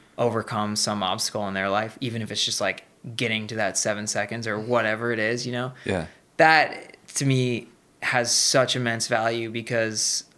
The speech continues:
Speaker 1: that's the literal best thing that I could ask for, you know? I, I mean, if that is the result of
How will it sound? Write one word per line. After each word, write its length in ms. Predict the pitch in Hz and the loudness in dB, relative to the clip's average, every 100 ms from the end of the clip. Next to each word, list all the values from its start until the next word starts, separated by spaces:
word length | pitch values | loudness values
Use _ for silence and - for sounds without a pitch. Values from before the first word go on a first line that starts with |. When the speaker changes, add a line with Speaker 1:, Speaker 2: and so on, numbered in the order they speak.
| _ - | _ 2
Speaker 1:
that's 220 | 147 147 | 4 4
the 180 | - 131 - - 143 | 0 0 -2 -12 -2
literal 480 | 135 156 151 151 | 6 8 8 6
best 460 | 135 117 123 - - | 6 2 2 2 -2
thing 220 | 120 110 | -2 -4
that 100 | 104 | -6
I 80 | 98 | -6
could 120 | - | -6
ask 240 | 95 90 - | -8 -8 -10
for, 320 | - 110 - _ - | -10 -12 -14 _ -12
you 120 | 123 | -6
know? 180 | 104 117 - - - | -6 -6 -10 -12 2
I, 120 | 165 | 4
I 140 | 170 190 | 6 4
mean, 220 | 180 165 - - | 4 2 -6 -4
if 200 | 151 - | -4 4
that 260 | - 180 180 | 6 6 4
is 120 | 156 | 4
the 100 | 160 | 4
result 540 | 139 131 135 151 - | 4 4 4 2 0
of 140 | 147 | -2